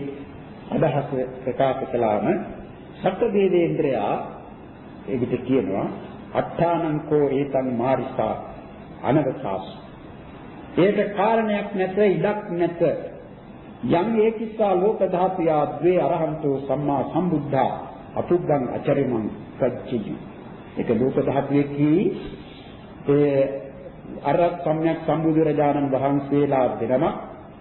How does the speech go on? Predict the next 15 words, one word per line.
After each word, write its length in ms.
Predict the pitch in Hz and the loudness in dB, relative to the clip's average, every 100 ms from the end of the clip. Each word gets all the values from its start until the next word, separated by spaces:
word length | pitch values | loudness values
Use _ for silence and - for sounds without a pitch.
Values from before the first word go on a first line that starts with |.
| - - - - - - - | -18 -18 -20 -18 -18 -18 -6
ඔවුනොවුනට 680 | - 156 196 190 185 180 185 175 170 175 214 - - - - - | 2 4 4 4 2 2 2 4 4 4 2 -4 -14 -18 -20 -16
පළමුත් 460 | - 139 175 190 190 | -2 2 4 2 0
නොවි 380 | 180 185 190 208 233 - - | 2 2 2 0 0 -4 -2
පසුත් 360 | 190 254 247 | 0 2 0
නොවි 340 | - 202 185 180 214 - - - | 2 2 4 2 2 -2 -8 -8
එකවර 460 | 165 165 240 208 175 - - - - - - - | -4 2 2 4 2 -2 -6 -14 -16 -20 -18 -6
ඉපදීමට 680 | 139 165 139 123 113 95 123 131 170 - - - | -2 0 0 0 -2 -2 0 0 -2 -10 -14 -10
කාරණයක් 680 | - 135 147 127 117 113 131 - - - - - | 0 2 2 2 0 -2 -4 -8 -16 -18 -16 0
හේතුවක් 520 | 135 135 135 117 120 | 2 2 2 -2 -2
නැත්තේය. 680 | - 120 - - 110 101 98 - - | -2 -4 -4 -2 2 2 2 -4 -4
මේ 200 | 117 143 | 2 2
සංඛාන 560 | 139 135 123 127 117 131 170 - - | 2 0 -2 -2 2 2 0 -2 -10
විජ්ජති. 480 | - 139 123 131 135 - - - - - - - - - - - | -2 0 2 -2 -2 -8 -12 -14 -16 -16 -16 -16 -16 -16 -14 -6
අහෝ 320 | - 143 160 143 | 0 4 4 4
වතමාරිතා 800 | 127 135 123 117 107 110 107 | 2 2 0 0 -2 -2 -2